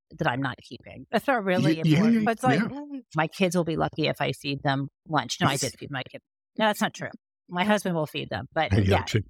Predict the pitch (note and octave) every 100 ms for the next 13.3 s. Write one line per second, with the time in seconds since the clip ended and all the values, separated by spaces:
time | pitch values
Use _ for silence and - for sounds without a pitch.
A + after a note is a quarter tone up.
0 | _ _ - D#3+ B2 C3+ G#2+ A2 F#2+ G2
1 | F2+ F#2+ _ _ - D3 C3+ C3 B2+ A#2
2 | - D4 - B2+ _ _ _ _ _ _
3 | - A2+ B2+ A2+ D3 C#3 D3 D3+ D3 A#2
4 | G#2+ G#2+ A2 G#2+ F#2 F2+ - _ - G#2+
5 | F#2+ A2 A#2+ G#2+ A2 G#2 - A2 A2+ A2+
6 | B2+ C3 C3+ G2+ G2 F#2+ F#2 F2+ F2+ G#2
7 | - _ _ _ _ - D#3+ G#3 F3 -
8 | D#3 D3+ C#3+ A#2 C3 C3+ B2+ G#2+ C#3+ E3
9 | D#3+ C#3 B2+ - - B2 B2+ G#2+ G#2 G2
10 | - _ - G#2+ B2 B2+ C#3+ D3 B2+ G#2
11 | F2+ _ _ - C3 - D#3 D#3+ C3 -
12 | C#3 C#3+ C#3+ B2+ - B2+ B2 A#2+ A#2+ B2
13 | A#2 A#2 G2